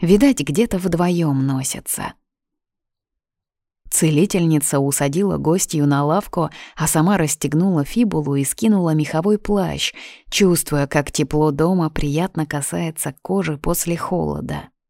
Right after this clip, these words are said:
Лиса неспешно обошла вокруг стола, на полке взяла банку с высушенными измельченными листьями и побегами ройбоса.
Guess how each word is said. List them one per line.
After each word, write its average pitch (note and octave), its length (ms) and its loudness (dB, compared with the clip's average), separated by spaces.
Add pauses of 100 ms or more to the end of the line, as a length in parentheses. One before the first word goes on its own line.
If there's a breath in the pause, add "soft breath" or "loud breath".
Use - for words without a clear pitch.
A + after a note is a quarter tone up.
(1000)
Лиса D#3 440 4
неспешно C#3+ 640 2
обошла D3 400 0
вокруг C#3+ 340 -2
стола, D#3 460 -2 (460 loud breath)
на - 140 4
полке A#3+ 360 4
взяла C#3 320 2
банку E3 400 0
с - 140 -2
высушенными D3+ 680 2
измельченными D3 680 2
листьями D3+ 680 2 (180 loud breath)
и F3 140 2
побегами E3 540 4
ройбоса. C3+ 720 0